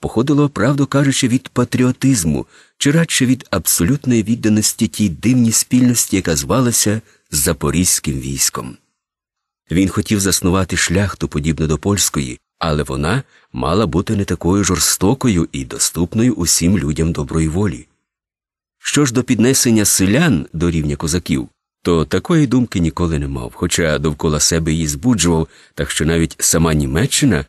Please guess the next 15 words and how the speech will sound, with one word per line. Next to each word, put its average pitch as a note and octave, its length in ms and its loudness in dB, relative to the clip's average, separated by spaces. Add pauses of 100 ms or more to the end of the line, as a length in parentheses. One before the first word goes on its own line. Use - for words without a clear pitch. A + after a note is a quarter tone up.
(140)
як F2+ 220 -2
і F#2 120 0
чужі A#2 380 0
слов'янські E2 580 0
звичаї, D#2+ 560 -2 (280)
поважно D#2+ 520 0
цим C#2 280 0
стурбувалася. F2+ 800 0 (960)
Надто C#3+ 380 2
слабий, A2 560 2
щоб F#2 320 0
самому F#2 520 2
завоювати D#2+ 680 -2
свою D2+ 320 -2
незалежність, C#2 800 -6